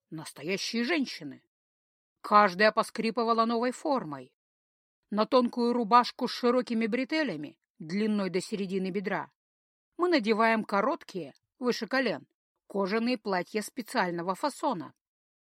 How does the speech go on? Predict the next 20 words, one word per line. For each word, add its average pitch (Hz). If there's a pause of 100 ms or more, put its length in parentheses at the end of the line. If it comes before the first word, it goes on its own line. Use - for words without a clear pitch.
(120)
плотно 233
прилегающий 226
к -
телу 240
корсет 175
со 240
шнуровкой 262 (320)
и 269
юбкой 226
из 180
широких 233
кожаных 185
полос 320 (280)
для 190
удобства 202
передвижения. 151 (960)
На 233
ногах 285 (340)
крепкие 320
сандалии, 160